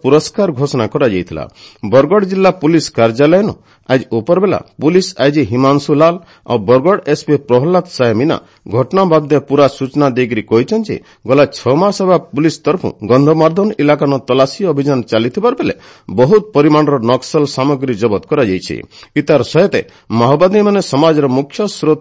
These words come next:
ଥି ସାମିଲ ହେବାରକେ ପୁଲିସ ତରଫୁ ଅପିଲ କରାଯାଇଛି। ଆକାଶବାଣୀ ସମ୍ବଲପୁର କେନ୍ଦ୍ରର ସଙ୍ଗୀତ ସଂଯୋଜକ ବିଜୟ କୁମାର ବେହେରା ଆଜ ଚାକିରିନୁ ଅବସର ନେଇଛନ୍। କୋଡ଼ିଏ ନଭେମ୍ବର ଉଣେଇଶହ ଅଠାନବେ ମସିହାନୁ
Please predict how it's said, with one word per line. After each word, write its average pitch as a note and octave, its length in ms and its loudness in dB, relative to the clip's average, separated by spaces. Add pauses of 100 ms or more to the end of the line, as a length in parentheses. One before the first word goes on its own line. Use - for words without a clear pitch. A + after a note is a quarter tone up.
ଥି D3 200 -2
ସାମିଲ C3 380 -2
ହେବାରକେ A#2+ 420 -6 (260)
ପୁଲିସ D3 340 0
ତରଫୁ B2+ 280 -2 (100)
ଅପିଲ A#2+ 280 0
କରାଯାଇଛି। F#2+ 560 -4 (2000)
ଆକାଶବାଣୀ G#3 560 0
ସମ୍ବଲପୁର E3 600 2
କେନ୍ଦ୍ରର E3 420 2
ସଙ୍ଗୀତ D#3 500 0
ସଂଯୋଜକ D#3 540 0 (180)
ବିଜୟ C3+ 360 0
କୁମାର C3 260 0
ବେହେରା B2 300 0 (360)
ଆଜ A#2+ 160 2
ଚାକିରିନୁ E3 500 -2
ଅବସର A#2+ 340 -2
ନେଇଛନ୍। F#2 460 -6 (340)
କୋଡ଼ିଏ E3+ 220 4
ନଭେମ୍ବର F3+ 520 4
ଉଣେଇଶହ D3 400 0
ଅଠାନବେ D#3 400 -2
ମସିହାନୁ C3 460 -2